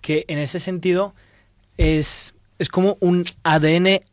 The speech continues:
A D N del sufrimiento, porque lo, lo podemos contra-, co-, constatar en esa historia que hemos leído y en,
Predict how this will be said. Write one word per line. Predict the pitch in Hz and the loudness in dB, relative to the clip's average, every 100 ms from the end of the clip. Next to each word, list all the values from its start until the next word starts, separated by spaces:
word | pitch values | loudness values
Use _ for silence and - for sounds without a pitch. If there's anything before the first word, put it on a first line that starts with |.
| _ | _
A | 151 | 0
D | 156 156 | 2 2
N | 170 | 2
del | 185 | 0
sufrimiento, | 156 151 156 180 180 | 0 -2 -2 -2 0
porque | 147 139 151 | -2 -2 -2
lo, | 147 147 | 0 -2
lo | 143 160 | -2 -4
podemos | 139 156 160 | 0 -2 -2
contra-, | 175 160 - | -2 -4 -4
co-, | 160 | -6
constatar | 156 160 147 151 160 | -6 -8 -4 -4 -2
en | 160 151 | -2 -4
esa | 151 | -4
historia | 156 170 160 | -4 -4 -4
que | 160 | -4
hemos | 156 | -2
leído | 156 170 175 175 | 0 0 -2 -2
y | 151 143 143 147 | -4 -4 -6 -6
en, | 147 143 139 139 131 | -6 -6 -6 -8 -12